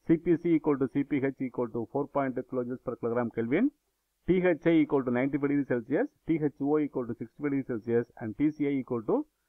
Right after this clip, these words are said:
thirty degrees Celsius, and the overall heat transfer coefficient is two thousand two seventy watts per meter square Kelvin.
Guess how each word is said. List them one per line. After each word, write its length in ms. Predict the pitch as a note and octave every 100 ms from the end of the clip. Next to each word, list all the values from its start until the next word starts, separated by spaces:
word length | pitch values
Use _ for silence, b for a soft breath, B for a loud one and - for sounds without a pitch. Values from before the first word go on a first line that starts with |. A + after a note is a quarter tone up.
| _ -
thirty 160 | D3+ D3+
degrees 240 | D#3 C#3+
Celsius, 480 | B2+ A2+ B2 B2+ - _ _ -
and 160 | A#2+ A#2+
the 40 |
overall 400 | B2 D#3 F3 E3+
heat 160 | D3 C#3+
transfer 260 | C#3 C3 B2
coefficient 520 | A#2+ A#2+ A#2+ A2+ B2
is 140 | C#4+ - _ _
two 120 | D3+
thousand 340 | D3 C#3+ D3 C3+
two 140 | C3+ C3
seventy 320 | B2+ A#2+ B2+
watts 260 | A#2+ A#2 A#2
per 60 | A#2+
meter 240 | A2+ A2+ G#2+
square 260 | A#2 C#3+ D4+ _
Kelvin. 240 | A#2 F#2+